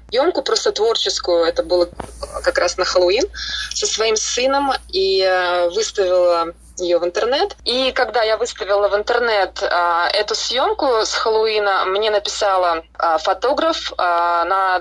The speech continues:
данный момент это моя подруга. А, у неё уже была в Тайпее студия. Она однажды как-то снимала нашу семью.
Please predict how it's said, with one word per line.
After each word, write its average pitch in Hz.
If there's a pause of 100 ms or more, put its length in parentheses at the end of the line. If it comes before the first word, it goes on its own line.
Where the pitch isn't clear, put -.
(120)
данный 180
момент 185
это 180
моя 175
подруга. 269 (580)
А, 160
у 190
неё 208
уже 202
была 196
в 190
Тайпее 190
студия. 247
Она 185 (120)
однажды 202
как-то 175
снимала 202
нашу 175
семью. 277